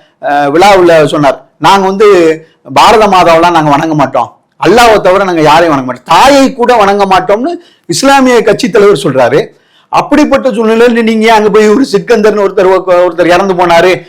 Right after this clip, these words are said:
அவரை நாங்க வழிபடுவோங்கிறது, சிக்கந்தர் வழிபடுவோம்னு சொல்றதே உங்க இஸ்லாத்துக்கு எதிரானது இல்ல?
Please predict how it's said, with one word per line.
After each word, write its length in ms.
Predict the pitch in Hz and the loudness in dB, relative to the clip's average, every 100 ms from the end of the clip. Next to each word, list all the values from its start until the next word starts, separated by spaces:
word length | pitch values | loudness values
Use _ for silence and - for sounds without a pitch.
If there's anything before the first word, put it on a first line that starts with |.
| - - | -16 -2
அவரை 280 | 180 208 | 0 2
நாங்க 200 | 196 185 | 2 0
வழிபடுவோங்கிறது, 680 | 175 214 240 226 220 196 208 247 _ _ | 2 2 2 2 2 0 -2 -4 _ _
சிக்கந்தர் 640 | - 185 185 262 262 247 | -8 -6 -2 0 2 2
வழிபடுவோம்னு 560 | 214 254 262 269 254 | 2 2 2 0 0
சொல்றதே 240 | 254 247 277 | -2 0 0
உங்க 200 | 262 233 | 0 -2
இஸ்லாத்துக்கு 480 | - 285 285 247 233 | 0 0 0 0 2
எதிரானது 320 | 240 196 139 | 2 2 0
இல்ல? 180 | 143 | 0